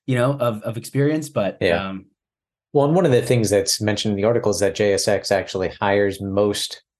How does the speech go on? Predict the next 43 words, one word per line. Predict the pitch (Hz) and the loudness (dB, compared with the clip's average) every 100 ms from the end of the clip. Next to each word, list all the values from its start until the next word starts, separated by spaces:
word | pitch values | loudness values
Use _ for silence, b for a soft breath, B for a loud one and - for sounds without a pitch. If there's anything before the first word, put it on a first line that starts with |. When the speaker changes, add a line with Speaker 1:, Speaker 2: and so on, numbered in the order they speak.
| - | -4
Speaker 2:
retired | 107 - - 123 120 110 101 98 - _ _ _ _ - | -4 -4 0 2 4 4 2 -2 -8 _ _ _ _ -6
commercial | 123 135 123 107 | 0 0 2 0
airliners, | 92 87 87 98 107 - - | 0 -2 -8 -12 -10 -12 -10
Speaker 1:
Right, | 117 113 87 | -6 -4 0
Speaker 2:
airline | 127 113 107 92 | 2 4 2 -2
Speaker 1:
right. | |
Speaker 2:
pilots. | - 113 90 - - b b b - | 0 0 0 -4 -10 b b b -2
Uh, | 117 107 | 0 0
the | 104 156 | 2 2
other | 165 | 2
thing | 127 123 | 0 -2
that | 110 107 | -2 -2
a | |
lot | 104 101 | -2 -2
of | - | -6
the | - | -6
critics | 117 101 - | -4 -4 0
are | 98 92 95 | -2 -2 -8
saying | - - 104 104 | -6 -2 -2 -4
about | 95 98 92 - | -2 0 -2 -2
these | 104 98 92 | -2 -2 -4
public | - - 104 101 - | -8 -4 0 0 -2
charters | - 101 95 98 - - | 0 2 2 0 -2 -2
is | 117 101 95 | 0 0 0
that | 98 98 - | 0 0 -2
it's | 101 92 - | -2 -2 -2
less | 90 104 123 | 0 0 2
safe. | - - 87 139 - _ b b b b - | 0 0 0 -2 -6 _ b b b b -8
And | 107 | -2
honestly, | 104 160 175 202 | 0 0 0 -2
they | 151 113 | 0 0
still | - 170 | 0 0
have | 208 - | 0 -2
to | 131 | 0
go | 120 135 | 0 0
through | - 143 | -2 -4
security. | 127 - - 147 127 92 92 | -2 -4 -2 0 2 0 -4
It's | 92 - | -4 -2
not | - - | -2 -2
T | 127 | 0
S | 101 - | 0 2
A, | 139 98 92 - _ _ _ _ _ | 0 0 -6 -12 _ _ _ _ _
but | - 110 107 | -2 -2 -2